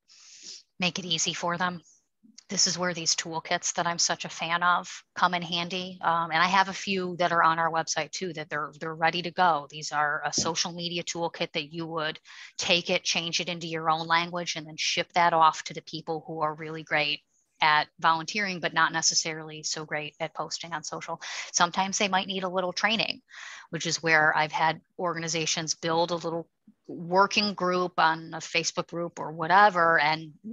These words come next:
run through, okay, here it is. Here's a tutorial on, it may seem simple to some of us, but it's not to others.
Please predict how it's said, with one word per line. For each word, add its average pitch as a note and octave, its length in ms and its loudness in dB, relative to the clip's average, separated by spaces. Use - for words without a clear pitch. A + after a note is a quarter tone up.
run F#3 280 6
through, G3 300 -2
okay, E3+ 300 2
here F3 280 -6
it F#3 120 -2
is. E3 480 0
Here's F3+ 260 -4
a F3+ 60 -6
tutorial E3 640 0
on, D3+ 480 2
it D#3 140 -8
may D3+ 160 -2
seem F3 300 -2
simple F3+ 380 0
to D#3+ 100 -8
some D3 240 0
of D3 120 -2
us, D#3 140 -2
but D3 140 -6
it's - 160 -10
not D#3 300 -2
to F3 140 -2
others. C#3+ 460 -2